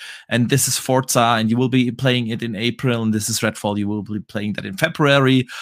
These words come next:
On top of that, you get Minecraft Legends and this and that. And you know the, you, you, you all know the list.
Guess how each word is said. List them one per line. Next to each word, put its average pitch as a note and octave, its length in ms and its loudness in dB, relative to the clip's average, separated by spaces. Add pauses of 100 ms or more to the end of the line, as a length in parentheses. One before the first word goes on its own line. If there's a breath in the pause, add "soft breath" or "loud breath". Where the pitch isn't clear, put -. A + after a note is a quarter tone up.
(140 loud breath)
On A2+ 100 0
top B2 200 4
of A2+ 140 -2
that, A2+ 140 0
you G2+ 80 -10
get - 160 -10
Minecraft G#2 380 -4
Legends C3 540 0
and C3+ 200 0
this C3 240 2
and A#2+ 160 0
that. G#2+ 220 2
And A#2 180 -2 (220 loud breath)
you A3+ 100 2
know D#3 160 6
the, B2 180 -2 (200)
you, D#3 140 -6
you, G3 240 4
you F3 240 2
all D#3+ 180 4
know C3 160 4
the G2+ 100 -2
list. - 380 -8